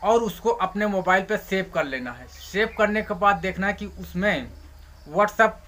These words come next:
है कि नहीं, क्योंकि आगे WhatsApp, WhatsApp का हमें काम लगेगा। फिर आपको क्या करना है, उस नंबर पे आपको कॉल करना है। कॉल करने पर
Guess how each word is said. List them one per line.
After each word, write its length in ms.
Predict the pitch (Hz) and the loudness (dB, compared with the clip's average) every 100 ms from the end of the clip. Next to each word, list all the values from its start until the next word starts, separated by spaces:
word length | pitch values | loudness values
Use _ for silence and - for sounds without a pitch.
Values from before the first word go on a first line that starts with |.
| - | -2
है 120 | 175 | 0
कि 140 | 180 170 | 2 0
नहीं, 360 | 147 151 139 117 - - - - - | -2 -2 -6 -8 -16 -18 -18 -18 -12
क्योंकि 260 | 175 175 208 | -8 -6 -4
आगे 320 | 156 170 190 | 0 0 2
WhatsApp, 420 | 175 180 175 196 190 - - 156 | 0 0 0 -2 -4 -8 -8 -6
WhatsApp 360 | 175 180 - | -4 -4 0
का 260 | 220 233 - - | 2 2 -2 -4
हमें 220 | 151 165 | -2 0
काम 220 | 170 156 147 | 2 0 2
लगेगा। 460 | 135 131 123 123 117 - - - - - - - - - - - | -2 -2 -4 -4 -6 -18 -18 -16 -16 -16 -16 -16 -18 -18 -18 -10
फिर 160 | - 233 | -2 2
आपको 320 | 202 202 220 | 6 6 4
क्या 180 | 214 214 | 6 8
करना 300 | 208 180 170 | 8 6 4
है, 340 | 160 214 226 214 - - - - | 4 4 2 -4 -14 -16 -16 -8
उस 380 | 254 277 - - - - - - 165 | 0 0 -2 -10 -14 -16 -18 -12 -2
नंबर 340 | 180 185 214 | 0 4 4
पे 220 | 214 208 | 4 0
आपको 420 | 220 175 175 - | 2 2 2 2
कॉल 300 | 214 185 175 | -2 4 2
करना 340 | 170 151 135 127 | 4 0 0 -4
है। 240 | 131 135 - - - - - - - | -6 -10 -12 -14 -14 -14 -14 -14 -6
कॉल 240 | 196 220 233 | 4 6 6
करने 320 | 233 220 220 | 4 2 2
पर 340 | 220 220 214 | 4 4 2